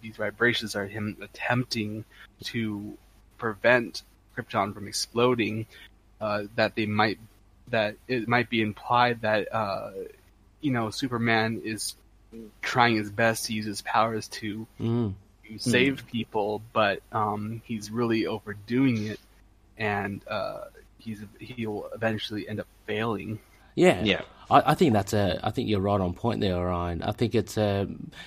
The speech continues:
Speaker 2: you know, um, and what you were, um, positing there, Connor, uh, it's showing that the, the limits of Superman's powers are,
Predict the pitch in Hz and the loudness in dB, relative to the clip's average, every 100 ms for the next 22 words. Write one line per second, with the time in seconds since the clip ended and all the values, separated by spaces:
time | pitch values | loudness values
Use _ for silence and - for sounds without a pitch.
0 | - 127 95 - - - _ _ - 92 | -2 2 2 -2 -8 -20 _ _ -8 -6
1 | 87 - - 101 101 78 104 104 98 90 | -6 -8 -4 -2 0 2 2 4 2 0
2 | - - 85 87 85 80 57 - - - | -6 -10 -8 -6 -4 -6 -8 -12 -8 0
3 | 127 113 - 104 101 95 - 110 101 92 | 2 0 0 2 2 0 -2 0 0 0
4 | 95 - - - - - 101 110 - 143 | -4 -12 -20 -20 -18 -4 -2 0 2 2
5 | 131 117 107 - - - - _ - 110 | 4 2 0 -4 -16 -20 -20 _ -6 -2
6 | 113 117 135 139 - - - 104 92 92 | 2 4 6 4 0 -6 -4 -2 0 0
7 | 90 85 - 87 85 82 78 80 - 95 | 0 -4 -4 -2 0 0 -2 -6 -4 -2
8 | 95 98 95 95 98 | 0 2 2 0 -2